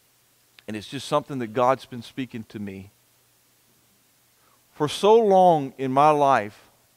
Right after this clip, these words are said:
it has been all about the process, all about where we're going, all about the next thing, and not about cherishing the relationships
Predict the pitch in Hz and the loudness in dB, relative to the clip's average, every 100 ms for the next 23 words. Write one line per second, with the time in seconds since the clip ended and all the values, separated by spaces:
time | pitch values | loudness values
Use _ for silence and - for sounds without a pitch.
0 | _ _ _ _ _ _ _ _ _ _ | _ _ _ _ _ _ _ _ _ _
1 | _ - 156 147 151 151 160 190 220 208 | _ -2 0 0 -2 0 2 4 4 4
2 | 160 165 - 131 - 175 160 - 127 110 | 2 0 0 -14 -2 2 2 0 -8 -8
3 | - 151 214 214 175 170 139 156 151 135 | -2 0 2 2 4 2 2 -4 -4 -6
4 | 120 139 135 113 98 139 208 233 175 185 | -4 0 2 0 -2 2 4 4 2 2
5 | 165 131 127 131 147 - - - - 139 | 2 -2 -6 -2 -2 -4 -16 -20 -6 -2
6 | 117 73 85 101 101 127 _ _ _ _ | -2 -4 -16 -20 -20 -20 _ _ _ _
7 | _ _ _ _ _ _ _ _ _ _ | _ _ _ _ _ _ _ _ _ _
8 | _ _ _ _ _ _ _ _ - 127 | _ _ _ _ _ _ _ _ -8 0
9 | 139 160 180 143 143 135 - _ _ _ | 2 2 2 2 2 2 -2 _ _ _
10 | _ _ _ - - 185 190 160 127 - | _ _ _ -16 -2 2 2 2 -4 -10
11 | 113 104 107 110 107 139 143 - 104 98 | -12 -10 -6 -4 0 2 0 -2 -16 -18
12 | - 101 - - | -14 -16 -16 -20